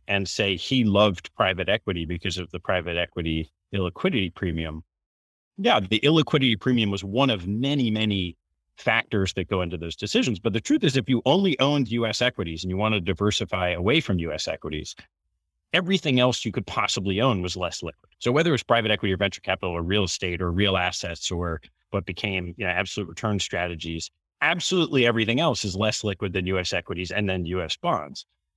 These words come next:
So by definition, you had to accept some illiquidity. Now, Yale had very long duration liabilities, so they didn't have a problem accepting that illiquidity.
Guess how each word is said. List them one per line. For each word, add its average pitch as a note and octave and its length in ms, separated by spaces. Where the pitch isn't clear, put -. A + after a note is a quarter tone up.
So D#3+ 140
by C#3 140
definition, G3 540
you A2 120
had B2+ 340
to G#2+ 100
accept - 480
some F#2 200
illiquidity. D#2+ 580
Now, F2 140
Yale G2 340
had G2 260
very F#2+ 380
long F#2+ 280
duration F2 380
liabilities, E2+ 640
so - 100
they A2 120
didn't C3+ 160
have C3+ 160
a A2 40
problem G#2+ 460
accepting D2 480
that C#2+ 160
illiquidity. C#2+ 540